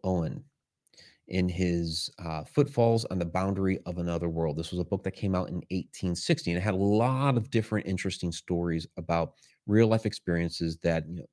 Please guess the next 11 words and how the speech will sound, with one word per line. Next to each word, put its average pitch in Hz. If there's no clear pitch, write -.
people 101
had 104
had 82
that 82
were 85
paranormal, 92
supernatural 90
nature, 87
esoteric, 87
strange 95
stuff, 90